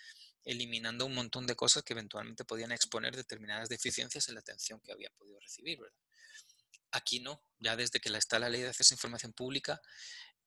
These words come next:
se supone obviamente que nadie, eh, hace desaparecer determinados papeles o, o acciones sobre la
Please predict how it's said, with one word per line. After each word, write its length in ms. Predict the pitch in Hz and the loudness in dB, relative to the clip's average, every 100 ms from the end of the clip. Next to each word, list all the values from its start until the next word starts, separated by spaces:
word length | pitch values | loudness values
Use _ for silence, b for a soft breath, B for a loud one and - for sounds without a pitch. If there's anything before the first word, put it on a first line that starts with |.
| _ _ - | _ _ 12
se 220 | - 131 | 12 12
supone 380 | - 107 104 117 | 12 8 4 6
obviamente 340 | 110 113 113 | 8 6 2
que 100 | 120 | -2
nadie, 600 | 110 107 107 107 - - - | -2 0 2 0 -2 -10 -14
eh, 180 | 110 104 - | -8 -6 -2
hace 320 | - 120 - | 2 2 2
desaparecer 800 | 117 113 120 117 - 95 - 120 | -4 6 10 10 6 4 8 8
determinados 640 | 107 - 101 101 104 104 - | 8 4 0 -4 -2 0 0
papeles 560 | 107 - 143 127 - | 0 2 4 6 6
o, 220 | 104 101 - _ | 4 -14 -20 _
o 320 | - 101 95 | -16 -14 -12
acciones 440 | 101 - 123 139 - | -2 4 6 8 6
sobre 260 | 104 98 | 4 -2
la 280 | - 90 | -2 -10